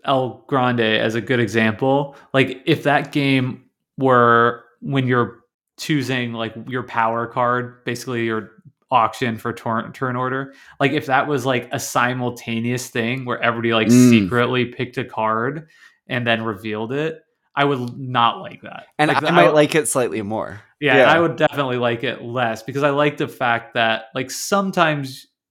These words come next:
Speaker 1: you're making, like, more or less wagers, but if you're, like, last, like, okay, what a relief. I can just take the most effic-, efficient card for me in this situation,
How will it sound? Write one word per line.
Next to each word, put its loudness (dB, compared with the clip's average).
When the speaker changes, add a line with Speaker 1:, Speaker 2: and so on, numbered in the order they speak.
Speaker 1:
you're 4
making, 2
like, 0
more 0
or 0
less 0
wagers, -6
but -6
if -8
you're, 0
like, -4
last, 0
like, -6
okay, -2
what 0
a 2
relief. -4
I 0
can -2
just -6
take -4
the -2
most -2
effic-, -8
efficient -4
card 0
for -2
me 0
in -2
this -6
situation, -4